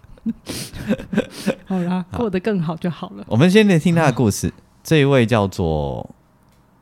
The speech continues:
Speaker 2: 什么名字？
Speaker 1: 小璇。
Speaker 2: 嗯，
Speaker 1: 对，
Speaker 2: 嗯。
Speaker 1: 但是他的备注真的写得
Speaker 2: 对。
Speaker 1: 很深刻。
Speaker 2: 嗯。
Speaker 1: 嗯。
Speaker 2: 小璇，你要加油，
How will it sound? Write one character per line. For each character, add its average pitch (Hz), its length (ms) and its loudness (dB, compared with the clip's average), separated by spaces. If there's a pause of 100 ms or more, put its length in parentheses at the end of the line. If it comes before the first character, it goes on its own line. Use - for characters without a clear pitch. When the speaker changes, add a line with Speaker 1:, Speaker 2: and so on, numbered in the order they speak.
(600)
Speaker 2:
什 - 120 -8
么 85 80 -2
名 80 160 -4
字？ 76 220 -10
Speaker 1:
小 175 220 -6
璇。 180 520 0 (280)
Speaker 2:
嗯， 196 200 -8
Speaker 1:
对， 214 200 -2
Speaker 2:
嗯。 - 40 -6
Speaker 1:
但 254 120 0
是 262 60 2
他 254 200 0
的 233 80 -4
备 240 220 -2
注 226 180 -4
真 214 220 -4
的 196 100 -4
写 170 220 -8
得 143 340 -12 (640)
Speaker 2:
对。 78 240 -6 (320)
Speaker 1:
很 185 200 -4
深 180 240 -6
刻。 190 240 -8 (180)
Speaker 2:
嗯。 80 340 -6
Speaker 1:
嗯。 185 440 -6
Speaker 2:
小 - 180 -6
璇， 82 200 -4
你 82 80 -2
要 87 180 -2
加 80 240 -8
油， 65 200 -8